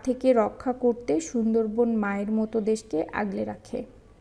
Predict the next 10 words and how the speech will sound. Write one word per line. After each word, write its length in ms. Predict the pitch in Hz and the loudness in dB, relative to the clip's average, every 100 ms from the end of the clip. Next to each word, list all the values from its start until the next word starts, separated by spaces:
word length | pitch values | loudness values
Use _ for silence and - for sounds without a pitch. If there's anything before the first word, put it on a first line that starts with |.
| - - | -20 0
প্রাকৃতিক 640 | 254 262 262 285 302 254 | 2 2 2 0 0 -2
ভারসাম্য 600 | 233 240 240 - 262 262 | 0 0 0 2 2 4
রক্ষা 440 | 269 226 202 - 240 | 4 4 2 0 0
করতে 380 | 247 247 247 294 | 2 2 2 0
গুরুত্বপূর্ণ 800 | 240 226 226 240 247 240 240 233 | 2 -2 2 0 2 2 2 2
ভূমিকায় 500 | 240 233 226 233 226 | 2 0 2 2 4
রয়েছে 440 | 226 226 - 330 | 4 2 0 -2
সুন্দরবনের 760 | 320 240 226 226 214 220 220 220 | -2 0 2 4 2 2 2 2
মতো 400 | 220 214 - - | 0 0 -2 0
অরণ্য। 460 | 208 208 202 - | -2 -2 -4 -8